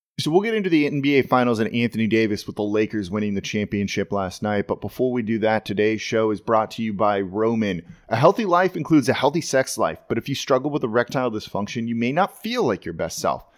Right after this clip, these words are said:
And if you want help with E D, Roman connects you with a real U S licensed healthcare professional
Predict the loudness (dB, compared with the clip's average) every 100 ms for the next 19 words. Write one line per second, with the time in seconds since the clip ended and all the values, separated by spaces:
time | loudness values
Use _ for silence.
0 | _ _ 0 0 0 4 6 6 2 0
1 | -2 -2 -2 0 0 2 2 2 0 -4
2 | -4 -4 -4 0 0 0 0 2 2 0
3 | -2 4 4 4 2 4 4 4 -2 -8
4 | 0 2 2 0 -2 -4 0 0 0 -4
5 | -4